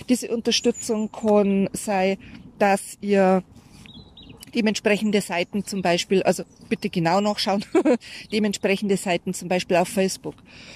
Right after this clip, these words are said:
oder teilt oder, oder auf, auf, auf Insta, äh, es hausen ja auch grad nur rum, ähm,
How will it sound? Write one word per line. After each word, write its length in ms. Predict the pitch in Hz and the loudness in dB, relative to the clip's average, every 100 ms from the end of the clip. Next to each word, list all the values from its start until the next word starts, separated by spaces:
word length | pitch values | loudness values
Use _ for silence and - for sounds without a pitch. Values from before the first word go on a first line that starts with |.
| - - | -14 4
oder 640 | 208 202 196 196 180 175 - | 8 10 8 6 2 0 -2
teilt 500 | 185 170 170 170 - | 0 4 6 4 0
oder, 220 | 180 180 | 2 4
oder 260 | 160 185 117 | 4 4 4
auf, 300 | 175 - - | 2 -2 -6
auf, 360 | - 175 170 - | -2 0 0 -2
auf 240 | 175 - | -4 0
Insta, 800 | 208 196 - 185 180 175 175 175 - | 2 2 0 0 2 4 4 4 2
äh, 320 | 175 170 - | 2 2 2
es 160 | 175 | -2
hausen 280 | 202 190 208 | -2 -2 -2
ja 160 | 196 151 | -4 -4
auch 80 | - | -6
grad 240 | 190 - | -8 -2
nur 220 | 190 208 | 2 6
rum, 240 | 196 196 196 - - - - | 6 4 0 -10 -18 -18 -4
ähm, 520 | 190 185 180 175 175 | 2 2 2 0 -2